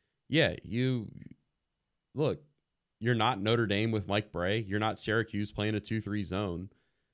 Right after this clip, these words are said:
The idea is not for you to have guys that play forty minutes a game. And if you go back and look at Steve's teams at E-, E T S U, that couldn't be further from who he had. Like, he wants to have depth. He wants to be able to run guys in and out, and he wants to be able to play really hard. That's why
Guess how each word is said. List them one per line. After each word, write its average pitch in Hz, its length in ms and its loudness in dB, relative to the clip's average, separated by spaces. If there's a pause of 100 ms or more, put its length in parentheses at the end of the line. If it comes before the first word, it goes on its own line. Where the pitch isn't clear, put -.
(160)
The 107 140 2
idea 107 420 4
is 101 240 0
not 98 320 0
for 104 160 -6
you 101 140 0
to 92 100 0
have 95 260 2
guys 92 320 2
that 92 160 -8
play 92 200 0
forty 95 280 -4
minutes 87 300 -6
a - 40 -12
game. - 260 -12 (340)
And 101 260 0
if 95 140 -6
you 104 80 -4
go 135 140 4
back 151 200 4
and 104 140 0
look 160 160 0
at 113 200 -2
Steve's - 540 -4 (220)
teams 123 260 0
at 101 140 0
E-, 117 100 -2 (240)
E 120 100 -4
T 110 200 -2
S 95 180 -2
U, 110 380 0 (720)
that 151 320 2 (100)
couldn't 123 220 2
be 104 120 0
further 139 380 4
from 90 220 -8
who 92 100 -6
he 87 180 -6
had. 85 300 -10 (300)
Like, 90 120 -4
he 127 140 0
wants 135 380 2
to 107 100 0
have 92 300 2
depth. 98 340 0
He 113 100 -2
wants 113 360 0
to 110 100 -8
be 98 160 -2
able 101 200 0
to 98 40 0
run 101 320 0
guys 95 320 0
in 95 100 -4
and 92 100 -4
out, 101 180 0
and 90 80 -6
he 92 80 -4
wants 101 180 -4
to - 60 -16
be 101 80 -2
able 98 140 0
to 90 40 -2
play 110 220 -2
really 101 180 0
hard. 95 180 0
That's 110 200 0
why 117 340 4